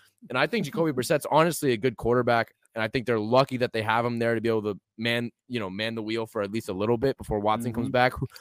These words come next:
Speaker 1: who knows when he's gonna come back?
Speaker 2: Yeah, we
Speaker 1: But,
Speaker 2: don't know
Speaker 1: um,
Speaker 2: what's gonna happen. We still don't have any update on the, on the case if he's gonna
Speaker 1: If
Speaker 2: be suspended for,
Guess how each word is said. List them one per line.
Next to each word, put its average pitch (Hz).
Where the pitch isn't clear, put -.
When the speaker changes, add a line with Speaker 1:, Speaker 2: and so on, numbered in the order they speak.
Speaker 1:
who 214
knows 175
when 147
he's 160
gonna 151
come 143
back? 151
Speaker 2:
Yeah, 190
we 165
Speaker 1:
But, 185
Speaker 2:
don't 190
know 190
Speaker 1:
um, 180
Speaker 2:
what's 170
gonna 175
happen. 170
We 170
still 214
don't 185
have 175
any 170
update 165
on 156
the, 151
on 147
the 147
case 156
if 147
he's 147
gonna 156
Speaker 1:
If 147
Speaker 2:
be 147
suspended 151
for, -